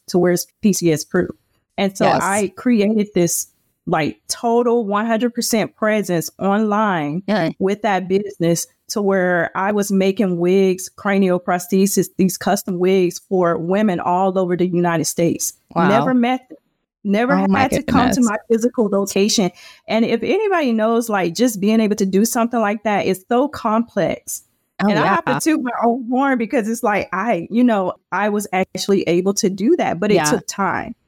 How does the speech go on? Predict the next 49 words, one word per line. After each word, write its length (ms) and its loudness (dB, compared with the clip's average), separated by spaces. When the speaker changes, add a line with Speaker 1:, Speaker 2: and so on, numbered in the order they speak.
Speaker 2:
Oh, 120 0
Speaker 1:
But 60 0
Speaker 2:
yeah. 220 2
Speaker 1:
it 120 0
set 300 -4
me 260 2
up 200 -2
for 120 0
success 600 -2
in 140 2
the 80 2
future, 600 2
not 360 -2
just 300 0
in 180 4
the 60 0
present. 640 -2
Because 260 0
had 180 -2
I 120 -2
catered 400 -2
to 200 0
clientele 720 0
based 320 0
off 200 -2
of 220 0
our 100 0
location 600 0
at 200 -2
that 180 0
time, 460 -2
it 200 -2
would 100 2
have 140 0
been 180 2
this 160 2
continuous 640 0
cycle 760 -4
on 240 0
repeat. 540 0
Okay, 300 0
your 160 0
Speaker 2:
Yeah. 240 2
Speaker 1:
P 60 4
C 80 4
S, 120 -4
now 120 -2
you 140 -2
gotta 200 0